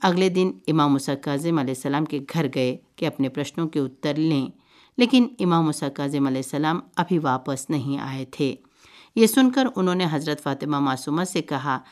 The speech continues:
कि फिर वो सवाल आप हमें लौटा दीजिए, हम जब अगली बार आएंगे तो ये सवाल पूछ लेंगे। मगर हजरत फातिमा मासूमा ने उन्हें खाली हाथ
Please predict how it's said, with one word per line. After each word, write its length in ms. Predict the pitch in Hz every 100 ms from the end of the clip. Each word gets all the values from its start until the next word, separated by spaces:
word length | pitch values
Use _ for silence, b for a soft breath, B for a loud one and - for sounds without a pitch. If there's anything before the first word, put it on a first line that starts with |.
| b _
कि 100 | 180
फिर 380 | 160 - 240 247
वो 140 | 180
सवाल 400 | 151 147 143 139 143 B _
आप 180 | 156 151
हमें 220 | 139 135
लौटा 340 | 156 180 170 139
दीजिए, 500 | 135 127 139 131 - _ _ b b b
हम 200 | 170 165
जब 240 | 156 151 - -
अगली 280 | 151 190 208
बार 280 | 160 139 -
आएंगे 480 | 139 131 139 185 208 B _
तो 100 | 233
ये 140 | 233 220
सवाल 400 | 185 147 143 139 -
पूछ 260 | - 190 -
लेंगे। 440 | 135 131 131 123 - b b b b b -
मगर 220 | 247 254
हजरत 380 | 226 185 190 185
फातिमा 420 | 147 139 156 160
मासूमा 500 | 156 127 - 151 160
ने 260 | 147 131 - -
उन्हें 340 | 180 170 156
खाली 360 | - 175 196 220
हाथ 240 | 160 127